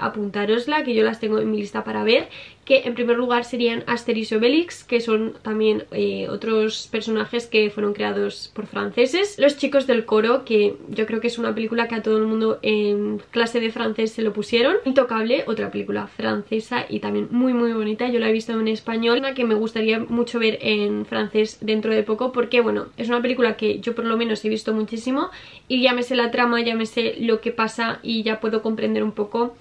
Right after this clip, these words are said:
si la veo en francés de qué están hablando y qué están diciendo en cada momento. Y por último, otra película muy típica es Amélie.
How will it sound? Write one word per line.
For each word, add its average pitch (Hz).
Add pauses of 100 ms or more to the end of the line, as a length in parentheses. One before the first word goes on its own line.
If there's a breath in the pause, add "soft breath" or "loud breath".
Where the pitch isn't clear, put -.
(300 loud breath)
si -
la 220
veo 208
en 214
francés 214
de 208
qué 226
están 220
hablando 214
y -
qué 262
están 240
diciendo 220
en 233
cada 226
momento. 220
Y 311
por 294
último, 285
otra 240
película 233
muy 247
típica 226
es 233
Amélie. 233